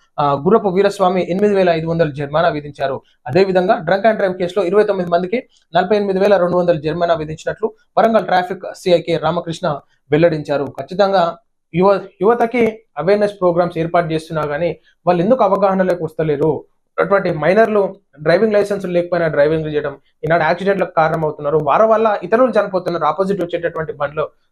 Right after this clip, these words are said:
బండ్ల గుద్దుకోవడం, వీళ్ళు ర్యాష్ డ్రైవింగ్ చేయడము. ఆ ఏజ్ లో, ఆ, ఏం జరుగుతుంది? ఆ స్పీడ్ డ్రైవింగ్ చేయాలని చెప్పి ఆసక్తి ఉంటది కానీ ఈనాడు ఎట్లా కంట్రోల్ చేయాలో బండ్లను అటువంటి ఆలోచన యువతకు ఉండదు. So మైనర్లు దయచేసి మీరు బండ్లు నడపొద్దు, ఇతర, ఇతరుల ప్రాణాలకి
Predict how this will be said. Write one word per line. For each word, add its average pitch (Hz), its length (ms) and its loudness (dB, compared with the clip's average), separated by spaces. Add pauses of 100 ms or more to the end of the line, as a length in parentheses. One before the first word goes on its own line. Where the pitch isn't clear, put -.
(120)
బండ్ల 175 180 2
గుద్దుకోవడం, 170 560 0
వీళ్ళు 208 200 2
ర్యాష్ 185 260 2
డ్రైవింగ్ 190 360 0
చేయడము. 165 400 0 (320)
ఆ 165 80 4
ఏజ్ 202 320 2
లో, 226 280 2 (300)
ఆ, 151 400 0
ఏం 190 160 2
జరుగుతుంది? 185 600 0 (240)
ఆ 143 180 2
స్పీడ్ 226 340 0
డ్రైవింగ్ 233 340 2
చేయాలని 208 320 2
చెప్పి 196 180 -2
ఆసక్తి 185 360 -2
ఉంటది 180 200 0
కానీ 180 280 0 (240)
ఈనాడు 196 320 0 (240)
ఎట్లా 226 180 0
కంట్రోల్ 202 420 0
చేయాలో 185 200 4
బండ్లను 170 360 0
అటువంటి - 500 -8
ఆలోచన 175 580 0
యువతకు 170 380 0
ఉండదు. 160 280 -2 (320)
So 156 140 2
మైనర్లు 196 320 2
దయచేసి 175 460 0
మీరు 180 160 -2
బండ్లు 151 260 -2
నడపొద్దు, 160 400 -2
ఇతర, 190 280 0 (200)
ఇతరుల 214 300 2
ప్రాణాలకి 170 720 -4